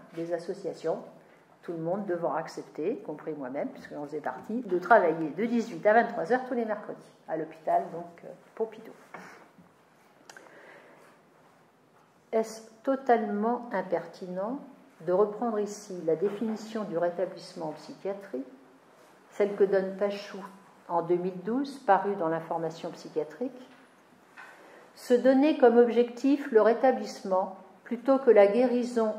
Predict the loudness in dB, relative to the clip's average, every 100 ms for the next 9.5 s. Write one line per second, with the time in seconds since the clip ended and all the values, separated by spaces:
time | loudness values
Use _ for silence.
0 | -2 4 4 4 4 0 -2 -6 -2 -2
1 | -2 -2 -2 -4 -6 -10 -12 -14 -20 -20
2 | _ _ _ _ 0 2 2 0 -2 -2
3 | -4 -12 -10 -6 0 2 2 2 2 0
4 | -2 0 4 2 2 -2 -6 -6 -6 -6
5 | -8 -4 0 2 2 4 4 2 -2 0
6 | 0 0 2 2 0 -8 -12 -12 -18 -20
7 | -20 _ -20 -14 -6 2 2 6 4 4
8 | 4 8 8 6 -2 -4 -2 0 0 -2
9 | -4 -8 -6 -4 -4